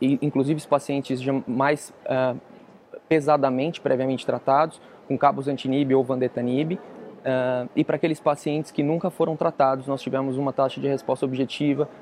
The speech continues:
de cinquenta e nove por cento. Em relação a dura-, tempo de duração do tratamento, tempo de duração da resposta, em relação à sobrevida livre de progressão,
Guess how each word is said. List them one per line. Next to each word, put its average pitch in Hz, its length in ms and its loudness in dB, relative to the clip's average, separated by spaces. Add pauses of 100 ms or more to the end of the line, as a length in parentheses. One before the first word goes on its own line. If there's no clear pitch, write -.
de 139 120 -2
cinquenta 143 360 0
e 143 40 0
nove 139 220 2
por 151 140 -8
cento. - 440 -4 (400)
Em 143 80 0
relação 147 600 4 (220)
a 120 140 0
dura-, 131 320 2
tempo 170 300 -2
de 151 100 -2
duração 151 400 2
do 151 80 -4
tratamento, 147 600 0
tempo 139 220 -4
de 139 80 -6
duração 139 320 0
da 143 80 0
resposta, 131 760 -2
em - 40 -6
relação 135 300 -2
à 139 40 0
sobrevida 151 420 0
livre 156 180 0
de 151 80 -6
progressão, 151 640 2